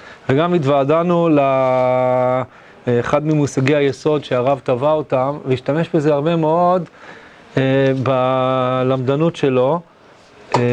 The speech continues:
וזה ההבחנה בין... חובות הלבבות וחובות האיברים, כשהחידוש של הרב הוא שיש קבוצה של מצוות שהקיום שלהם הוא קיום שבלב, אבל המעשה הוא מעשה המצווה. דהיינו, לא תמיד המעשה של המצווה והקיום של המצווה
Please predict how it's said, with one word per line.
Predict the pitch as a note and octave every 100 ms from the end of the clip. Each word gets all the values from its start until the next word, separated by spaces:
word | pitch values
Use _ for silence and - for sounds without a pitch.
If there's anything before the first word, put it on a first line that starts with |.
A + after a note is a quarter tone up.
| B2 B2+ -
וזה | C3 B2 D3
ההבחנה | D#3 C#3 - C#3+ D#3 D3
בין... | C#3+ C#3+ C#3+ C3+ - - - - - - - - -
חובות | - - C3+ B2+ C#3+ D3
הלבבות | D3 C3+ C3+ B2+ D3 B2+
וחובות | C3 C3+ C3+ C3+
האיברים, | B2+ A#2+ C3+ G3+ A#3+
כשהחידוש | F3 C#3 D3+ C#3+ D#3
של | - C#3
הרב | D3 F#3 F3
הוא | F3 F3+
שיש | - D3 D#3+ - -
קבוצה | - D3 - E3+
של | E3 D#3
מצוות | D3 C#3+ E3 G3+ G#3 G#3 - - - - - -
שהקיום | - - C#3 C#3 C#3+ D#3 D3 C#3+ C#3+ - - F3 G3
שלהם | F3 E3+ D#3 C#3+
הוא | C3+
קיום | - D3 C#3
שבלב, | C#3+ B2 C3 F3+ A#3+ G#3+ -
אבל | B2 C3+
המעשה | C#3+ C#3+ C#3 - G3+
הוא | F#3+ F3 F#3 G3 - - - -
מעשה | C#3 C3 D3+
המצווה. | C#3 C3 - B2
דהיינו, | C3+ D3 D#3+
לא | E3
תמיד | F#3+ F#3+ F#3+ F#3+
המעשה | F3 D#3+ D3+ G3 F#3
של | F#3+
המצווה | E3+ D#3 D3 D#3+ E3
והקיום | D3+ D3+ E3+ F#3
של | F#3 F3
המצווה | D#3+ D#3 - E3